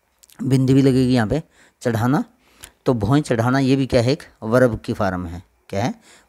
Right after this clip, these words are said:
वर्ब की फॉर्म है। ठीक है, स्कोल्ड, एस सी ओ डब्ल्यू एल ई डी, स्कोल्ड। अगला है परशूट। अगला क्या है? परशूट।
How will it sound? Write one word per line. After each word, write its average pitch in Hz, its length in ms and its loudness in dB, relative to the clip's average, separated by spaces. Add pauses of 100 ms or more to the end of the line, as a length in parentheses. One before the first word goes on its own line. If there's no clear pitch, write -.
वर्ब 123 220 4
की 233 180 -8 (220)
फॉर्म 95 340 0
है। 87 220 -10 (960)
ठीक - 180 -4
है, 202 180 -4 (2250)
स्कोल्ड, 127 760 2 (320)
एस 147 200 -4
सी 135 320 -4
ओ 120 240 -2 (600)
डब्ल्यू 123 560 0
एल 127 200 4
ई 123 100 2
डी, 147 120 2
स्कोल्ड। 80 500 -4 (540)
अगला 156 240 4
है 156 380 0 (840)
परशूट। 127 720 0 (720)
अगला 117 200 -2
क्या 123 180 -6
है? 226 200 -6 (380)
परशूट। 110 500 0